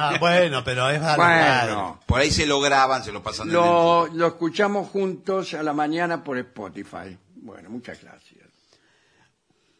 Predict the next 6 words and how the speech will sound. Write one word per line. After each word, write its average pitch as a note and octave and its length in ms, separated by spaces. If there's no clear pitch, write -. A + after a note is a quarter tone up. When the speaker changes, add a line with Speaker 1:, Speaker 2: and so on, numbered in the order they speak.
Speaker 1:
Hola, G3+ 260
les F3+ 160
escribo F#3 1080
desde E3 280
el E3 160
Perú, F#3 560